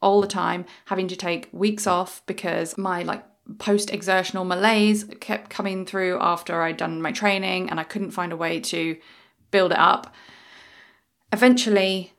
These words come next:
long story short, I built it up very, very, very slowly. It took me over two years to basically learn to, like, to teach my body that it's safe for me to run.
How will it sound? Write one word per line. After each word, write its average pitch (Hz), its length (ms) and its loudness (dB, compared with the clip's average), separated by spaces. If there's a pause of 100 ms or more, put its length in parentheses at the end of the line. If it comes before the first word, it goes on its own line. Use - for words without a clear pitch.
long 214 220 6
story 196 300 2
short, 170 560 2
I 175 220 2
built 180 360 -2
it - 60 0
up - 280 2
very, 185 360 2
very, 170 300 0
very 160 220 -2
slowly. 170 580 0
It - 120 -6
took - 220 -6
me 180 160 -4
over 170 220 -4
two 180 320 -4
years 175 600 0 (120)
to 170 240 -4 (220)
basically 170 600 -6
learn 170 580 0 (300)
to, 165 460 -2
like, - 200 -2
to 175 80 -8
teach - 360 -6
my 175 120 -4
body 170 260 2
that 208 140 2
it's - 180 -4
safe 165 320 -2
for 175 140 -4
me 165 180 -4
to 160 140 -10
run. 165 500 2